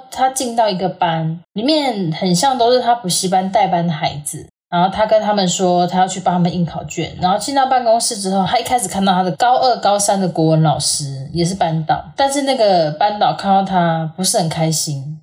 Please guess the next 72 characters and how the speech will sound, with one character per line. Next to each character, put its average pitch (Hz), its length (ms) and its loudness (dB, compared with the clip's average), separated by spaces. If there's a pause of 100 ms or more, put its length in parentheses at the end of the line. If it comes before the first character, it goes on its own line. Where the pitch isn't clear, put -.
(120)
然 202 140 0
后 240 80 4
又 247 100 2
看 247 120 -2
到 233 140 4
国 170 180 -2
中 190 160 2
的 175 60 2
国 156 120 0
文 160 80 2
老 147 140 -2
师， - 220 -12 (260)
然 214 100 0
后 277 60 4
他 277 40 0
们 269 160 2
两 165 220 2
个 160 140 2
都 190 180 0
对 190 240 -2
他 175 140 2
很 151 120 0
失 156 300 -4
望， 151 320 -2 (300)
然 180 120 0
后 208 120 4
眼 190 240 2
前 - 180 0
就 247 100 0
浮 196 200 -6
现 208 200 0
他 208 120 2
的 202 100 0
国 165 140 0
文 160 180 2
成 160 240 0
绩 165 80 0
不 185 140 -6
及 165 240 -10
格， - 180 -12
他 185 160 -4
就 262 100 2
很 247 160 0
难 175 200 2
过， 208 180 0
一 196 60 -4
直 180 80 -4
哭， 165 500 -4
而 214 80 -6
且 262 100 2
老 196 140 2
师 180 140 -6
给 185 100 -2
他 165 120 2
的 185 100 2
感 147 280 -4
觉 147 280 -6
是 175 340 -2
老 170 100 0
师 233 140 0
有 226 100 2
说 202 280 0
话， 190 360 0
但 208 160 0
是 185 640 -6
他 - 180 0
没 190 200 0
有 190 100 2
听 175 180 0
到 180 140 4
声 160 240 -4
音， 156 260 -2